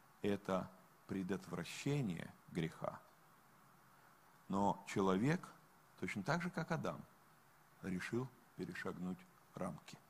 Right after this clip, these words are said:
Начал нарезать круги. И в итоге Бог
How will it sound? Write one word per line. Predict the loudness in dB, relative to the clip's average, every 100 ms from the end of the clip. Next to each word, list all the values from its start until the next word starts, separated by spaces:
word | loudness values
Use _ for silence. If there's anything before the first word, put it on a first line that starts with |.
| -20 -20 -20 -20 -20 -16 -2
Начал | 6 6 6 2
нарезать | 4 4 4 2 0 -2
круги. | -4 -2 -4 -6 -12 -20 -20 -20 -20 -20 -20 -20 -20 -20 -20 -8
И | -2
в | -2
итоге | 0 0 0 -2 -8 -16 -8
Бог | 2 2